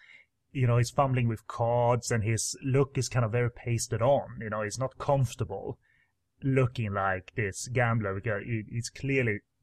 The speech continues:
his manners are very transparent, and, uh, I, I just love him, uh, being a fool here at the table. <laughs> I love the shot where the surveillance camera tries to see, uh,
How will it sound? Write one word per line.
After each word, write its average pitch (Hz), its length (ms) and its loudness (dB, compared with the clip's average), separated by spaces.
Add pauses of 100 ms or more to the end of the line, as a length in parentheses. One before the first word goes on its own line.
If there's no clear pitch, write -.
(640)
his 120 340 -2
manners 113 540 2
are 101 100 -2
very 95 340 -4 (680)
transparent, 98 800 -2
and, 90 280 -4 (120)
uh, 90 280 0 (920)
I, 143 340 2
I 147 40 4
just 131 220 0
love 135 260 6
him, 104 400 0
uh, 98 300 0 (360)
being 117 300 2
a 92 60 -2
fool 85 480 -10
here 107 180 -2
at 95 100 -8
the - 60 -20
table. 110 300 -2 (260)
<laughs> - 280 -16
I 131 40 -4
love 135 180 6
the 135 60 0
shot 120 260 0
where 113 140 2
the 104 100 -2
surveillance 120 460 0
camera 98 400 -4
tries 113 240 -2
to 101 220 -6 (580)
see, 117 600 0
uh, 104 320 0